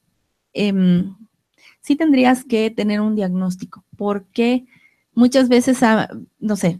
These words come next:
si empezaste aquí con nosotros desde básico, llegas hasta P G ocho,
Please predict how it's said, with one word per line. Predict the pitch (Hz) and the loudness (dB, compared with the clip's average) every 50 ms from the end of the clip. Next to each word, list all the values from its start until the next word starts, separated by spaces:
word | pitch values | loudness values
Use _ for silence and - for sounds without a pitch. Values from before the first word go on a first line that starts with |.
| - _ | -10 _
si | - - 214 | -4 -2 0
empezaste | 202 208 202 202 208 - 247 254 247 - 262 | 0 0 0 -2 0 0 0 0 0 0 0
aquí | 254 254 240 | 0 0 -2
con | 226 - 226 | -4 -2 -2
nosotros | 208 190 202 190 214 214 202 | -2 -2 -2 -2 -4 -4 -4
desde | 202 196 185 180 | -4 -4 -2 -2
básico, | 180 180 180 180 - - _ _ _ _ _ _ _ | 0 -2 -2 -4 -6 -12 _ _ _ _ _ _ _
llegas | - 185 190 185 185 185 | -4 -2 0 0 0 -2
hasta | - 185 - 190 185 | -6 -8 -8 -6 -4
P | 202 208 | -4 -4
G | 202 - 233 233 | -2 0 2 4
ocho, | 240 247 247 247 - | 4 2 2 -2 -8